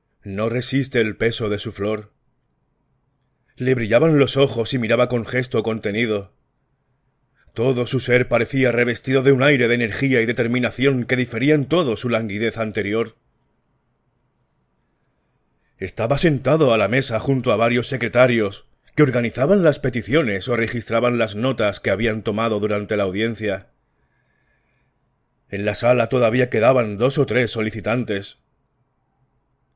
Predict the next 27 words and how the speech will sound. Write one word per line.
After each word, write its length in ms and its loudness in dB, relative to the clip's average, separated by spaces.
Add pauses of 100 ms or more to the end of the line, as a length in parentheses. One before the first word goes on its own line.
(300)
Yo 300 -2
no 180 2
podía 400 2
sino 320 0
admirar 400 0
su 140 0
justicia 600 -2
y 60 -4
su 140 -4
paciencia. 760 -4 (920)
A 100 0
quienes 320 0
tenían 340 2
la 160 4
posibilidad 560 0
de 60 -2
vivir 260 0
fuera 300 0
de 80 2
Londres, 580 -2 (600)
él 340 2
les 160 0
aconsejaba 800 0
que 160 0
partieran 500 0
de 60 0
inmediato 720 0